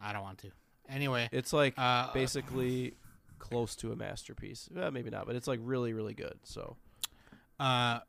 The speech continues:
Speaker 1: Ramen Daisuke Koizumi-san, uh, I dropped it 'cause it just got boring and really creepy at the end.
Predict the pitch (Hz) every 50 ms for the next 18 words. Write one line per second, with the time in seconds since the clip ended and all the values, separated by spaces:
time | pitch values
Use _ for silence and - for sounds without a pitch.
0 | _ - - 151 143 139 151 160 160 156 147 143 147 143 - - 151 135 - -
1 | 143 131 113 117 120 127 131 127 - 151 151 156 160 165 151 - - 131 123 123
2 | 120 117 113 113 - - 110 123 117 123 131 139 143 139 156 156 151 139 - 120
3 | 117 113 107 107 117 - - - 117 110 98 98 107 110 113 117 120 110 104 104
4 | 101 104 110 120 117 113 - 156 156 143 120 104 95 - 104 98 98 98 104